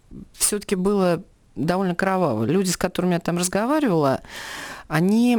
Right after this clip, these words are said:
родом, м, ну, вот эти мои приятели, они родом, на самом деле, из Сараева. И они беженцы, они пережили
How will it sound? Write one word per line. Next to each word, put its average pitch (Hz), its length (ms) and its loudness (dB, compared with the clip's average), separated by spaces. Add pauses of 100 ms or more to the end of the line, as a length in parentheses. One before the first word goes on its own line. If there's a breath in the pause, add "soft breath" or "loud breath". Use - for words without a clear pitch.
(140)
родом, 196 720 2 (440)
м, 165 300 0
ну, 185 100 2
вот 175 140 0
эти 151 160 -2
мои 147 220 0
приятели, 220 520 0
они 180 260 2
родом, 220 260 4
на 180 100 0
самом 196 220 -2
деле, 190 160 0
из 185 80 0
Сараева. 202 720 0 (460 soft breath)
И 170 80 -2
они 214 420 2
беженцы, 185 920 0
они 190 240 2
пережили 185 1040 0